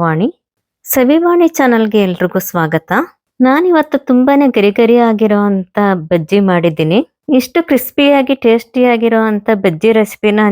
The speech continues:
ನಿಮ್ ಜೊತೆನೂ ಶೇರ್ ಮಾಡ್ಕೊಳ್ತಾ ಇದ್ದೀನಿ. ಈ ಬಜ್ಜಿ ಮಾಡಕ್ಕೆ ನಾನು ಒಂದ್ ಲೋಟ ಉದ್ದಿನ ಕಾಳು ತಗೊಂಡಿದ್ದೀನಿ.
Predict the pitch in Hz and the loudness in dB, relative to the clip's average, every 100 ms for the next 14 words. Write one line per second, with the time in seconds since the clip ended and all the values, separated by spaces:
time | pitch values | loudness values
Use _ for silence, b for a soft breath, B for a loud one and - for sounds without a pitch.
0 | 202 202 214 247 247 254 254 208 196 190 | 2 0 0 0 0 0 0 0 0 -2
1 | 180 - 180 - 170 160 165 165 269 - | -2 -2 -2 0 -2 0 0 -2 -2 -6
2 | _ _ - 262 285 269 214 285 277 262 | _ _ 0 2 2 0 0 0 2 0
3 | 254 - 240 233 226 214 208 208 214 233 | -2 -2 0 0 0 2 0 0 0 0
4 | 190 175 202 - 190 190 - 180 175 170 | 0 -2 -4 -2 -2 -2 -4 -2 -2 -2
5 | 170 180 | 0 0